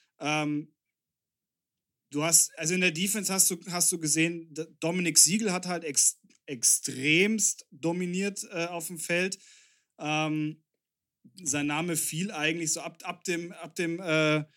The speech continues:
ab der zweiten Hälfte fiel dem sein Name, glaub ich, wirklich in, in jedem zweiten oder dritten Snap. Ähm, also der war wirklich on fire, aber im Endeffekt hat,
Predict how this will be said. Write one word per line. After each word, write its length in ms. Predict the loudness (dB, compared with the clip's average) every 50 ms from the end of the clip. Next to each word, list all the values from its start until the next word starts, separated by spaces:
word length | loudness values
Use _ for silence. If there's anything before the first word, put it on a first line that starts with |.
| _ _ _ _ _ -10
ab 120 | -6 -2 0
der 100 | 0 2
zweiten 420 | 2 4 4 2 2 0 -4 -6
Hälfte 720 | -2 -2 -2 -2 -2 -4 -4 0 0 0 0 0 -2 -6 -10 -14 -20 -20 -20 -14 -10
fiel 400 | -6 -6 -4 -2 -2 -2 -2 -2
dem 200 | 0 0 0 2
sein 240 | 2 0 -2 -2 -2
Name, 320 | -4 -4 -4 -4 -6 -6
glaub 180 | -6 -6 -4 -4
ich, 140 | -4 -4 -4
wirklich 360 | -4 -6 -6 -6 -6 -6 -4
in, 120 | -4 -4
in 240 | -4 -4 -2 -2 2
jedem 240 | 4 4 4 2 2
zweiten 420 | 0 0 0 2 0 0 -2 -2
oder 160 | -4 -2 -2
dritten 340 | -2 -4 -6 -4 0 2 4
Snap. 400 | 6 6 6 4 2 -2 -2 -6 _ _ _ _ _ _ -20 -20 _ _ _ -20 -20 _ -6
Ähm, 640 | -4 -2 0 0 0 0 0 0 -2 -2 -4 -8 _ _ _ _ _ _ _ _ _ _ -20 -14
also 360 | -10 -6 -6 -4 -4 -4 -4 -6 -8 -14 -20 _ _ _ _ _ _ _ _ _ _ _ -20 -20 -20 -20 -20 _
der 180 | -4 -2 -2 0
war 160 | 0 0 0
wirklich 380 | 0 -2 -4 -4 -4 -4 -4
on 160 | -4 -6 -4 -4
fire, 580 | -4 -2 -2 0 2 4 4 4 2 0 -4 _ _ _ _ _ _ _
aber 300 | -6 -4 -2 -2 -2 -2
im 120 | -2 -2 -4
Endeffekt 480 | -2 -4 -4 -4 -4 -6 -6 -6 -4
hat, 380 | -6 -6 -6 -4 -6 -6 -8 -8